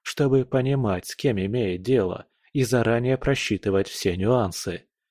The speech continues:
Поэтому на первом листе было небольшое, но весьма содержательное досье на Хвостова. Александр Николаевич Хвостов, депутат Государственной Думы,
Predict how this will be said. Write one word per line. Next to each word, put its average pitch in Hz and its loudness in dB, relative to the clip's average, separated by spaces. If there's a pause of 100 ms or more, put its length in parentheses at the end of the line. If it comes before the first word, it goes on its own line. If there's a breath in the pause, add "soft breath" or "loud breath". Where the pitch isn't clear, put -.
(520)
Поэтому 120 0
на 107 -2
первом 113 2
листе 135 0
было 143 2
небольшое, 135 0 (200 soft breath)
но 139 2
весьма 135 -2
содержательное 139 0
досье 131 0
на 98 -4
Хвостова. 95 0 (1500)
Александр 165 2
Николаевич 147 2
Хвостов, 110 0
депутат 107 -2
Государственной 110 0
Думы, 92 -4